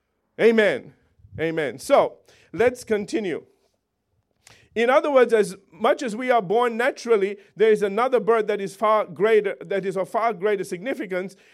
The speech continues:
and that is our spiritual birth, because that's the part that is going to live on, and depending on the decisions we made, it will either be in heaven or it'll be in hell. That's why I said again that man is more spiritual than natural. In fact, we know from what Jesus says in Matthew twenty-five,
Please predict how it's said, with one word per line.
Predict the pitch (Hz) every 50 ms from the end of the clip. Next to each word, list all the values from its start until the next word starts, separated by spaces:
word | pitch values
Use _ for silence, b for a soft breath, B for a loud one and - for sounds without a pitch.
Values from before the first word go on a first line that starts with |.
| b b
and | b 190 202 190
that | 202 202 202
is | 202 185 185
our | 180 180
spiritual | 180 - - 208 202 208 202 208 202 202
birth, | 196 247 233 175 147 - -
because | 151 185 - - 202 180 147
that's | 151 220 247 240 -
the | 233 208
part | - 226 226 208 202 170
that | 202 - - -
is | 208 196 196 170 151
going | 147 202 220 220 208
to | - 214 180
live | 170 190 190 170
on, | 220 294 302 220 196 208 208 B B B B B
and | - 208 202 190
depending | 160 185 - - 247 269 311 381 370 339
on | 269 233
the | 202 185
decisions | 165 165 175 165 226 339 - 330 294 311 254
we | 262 302 302
made, | 285 294 302 339 339 - b b b b b
it | - 220 214
will | 220 214 208
either | 233 240 214 214
be | 190 202 220 214 196 214
in | 233 311
heaven | 254 160 226 226 180 175 175
or | 175 180 180 180
it'll | 180 175 175 180
be | 170 170 185 175
in | 170 165
hell. | 151 180 156 110 - - _ _ _ _ b b b b b b b b b
That's | 151 202 247 269 262 -
why | 262 262 254 240
I | 226
said | 220 226 240 220
again | 220 202 214 214 214 214
that | 208 202 202 -
man | - 180 190 208 202 196
is | 190 185 -
more | 175 180 185 190
spiritual | - - 214 208 185 - 196 185
than | 170 170 175
natural. | 185 190 185 190 - 170 151 156
In | 175 185 170
fact, | - - 294 262 226 220 226 _ b b b b b
we | b 175 208
know | 208 208 233 254 269
from | 262 262 233 220
what | 208 208 185 160
Jesus | 135 160 214 247 240 196 220 202 202
says | - 220 196 196 170
in | 180 180 175
Matthew | 185 196 202 190 196 208 180
twenty-five, | 160 - 196 190 185 170 - 240 220 220 190 190 180